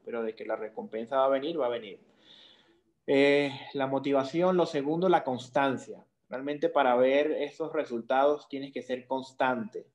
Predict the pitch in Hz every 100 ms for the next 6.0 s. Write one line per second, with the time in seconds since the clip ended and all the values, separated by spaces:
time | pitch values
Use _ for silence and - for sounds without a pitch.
0 | _ - 131 123 127 123 135 - 143 147
1 | 143 165 165 - _ 120 131 143 143 127
2 | 139 151 165 175 170 - _ _ _ _
3 | _ - 143 139 151 160 170 147 131 113
4 | 92 - _ - 127 139 139 151 156 170
5 | 147 127 117 123 123 123 139 127 - -